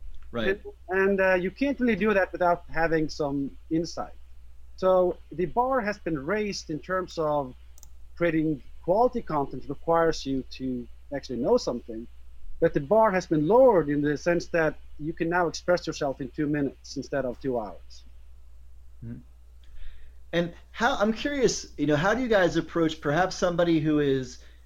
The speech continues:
Speaker 1: interested in getting more involved? They, they have a point of view that they're developing, they want to be able to share, but, you know, maybe they don't have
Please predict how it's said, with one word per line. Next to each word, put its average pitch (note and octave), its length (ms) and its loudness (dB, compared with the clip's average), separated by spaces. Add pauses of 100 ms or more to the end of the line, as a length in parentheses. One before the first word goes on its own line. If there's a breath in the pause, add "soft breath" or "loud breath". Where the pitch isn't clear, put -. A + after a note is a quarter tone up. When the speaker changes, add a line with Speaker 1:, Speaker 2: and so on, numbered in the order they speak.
(180 soft breath)
Speaker 1:
interested F3+ 500 -2
in D#3 120 0
getting D#3 300 4
more C#3+ 200 2
involved? A#2+ 600 2
They, B2+ 160 -2
they B2 140 -2
have D#3+ 240 2
a E3 60 2
point D#3+ 300 -2
of D3 80 -2
view C#3+ 160 0
that C#3 140 -6
they're C3 140 0
developing, C3 640 0
they B2 80 -2
want C3 200 0
to C3 40 -2
be C3 140 0
able B2 160 0
to A#2 80 -2
share, C#3 420 4
but, A#2 220 0 (280 loud breath)
you E3 80 0
know, C#3+ 120 4
maybe F#3 320 4
they E3 160 6
don't E3 260 4
have D3 500 2